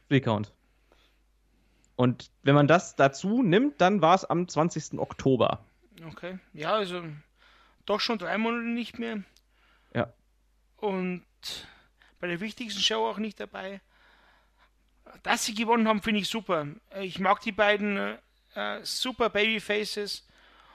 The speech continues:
Speaker 2: und Tag Team Wrestling von ihnen wird immer besser. Ähm, ja, ich hoffe, das wird dann irgendwann einmal ein Number One Contender Match.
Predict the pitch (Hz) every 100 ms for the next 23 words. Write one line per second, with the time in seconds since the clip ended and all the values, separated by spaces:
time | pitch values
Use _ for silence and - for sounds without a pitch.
0 | _ - 95 95 - - - _ _ _
1 | _ 214 220 - 214 208 214 226 190 196
2 | 240 226 220 208 - 214 202 185 214 220
3 | - 214 208 190 _ _ _ _ - _
4 | - 180 175 175 175 170 - - 196 220
5 | 202 190 156 220 220 226 208 - - 220
6 | 233 240 226 226 233 240 226 214 208 202
7 | 196 202 180 _ - _ - 170 208 208
8 | 196 202 - 185 180 214 233 220 220 -
9 | -